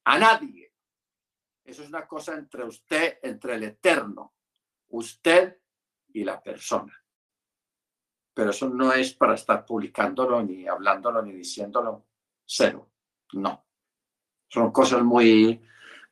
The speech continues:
<coughs> muy del Eterno y de mucha reserva y de mucha prudencia.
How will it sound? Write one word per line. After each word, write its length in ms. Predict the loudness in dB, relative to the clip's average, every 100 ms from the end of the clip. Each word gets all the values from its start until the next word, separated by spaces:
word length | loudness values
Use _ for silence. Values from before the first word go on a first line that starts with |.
| _
<coughs> 760 | 2 2 2 0 0 -2 _ _
muy 220 | -10 -8
del 180 | -6 -8
Eterno 640 | -8 -8 -8 -8 -16 -18 _ _ _ _ _ _ _ _ _ _ _ _ _ _ _ _ _ _
y 80 | -12
de 120 | -12
mucha 320 | -14 -10 -8
reserva 640 | -8 -12 -10 -10 -10 -10 -10
y 100 | -12
de 80 | -14
mucha 400 | -16 -18 -18 -20 _
prudencia. 800 | -14 -6 -2 -2 -4 -14 -18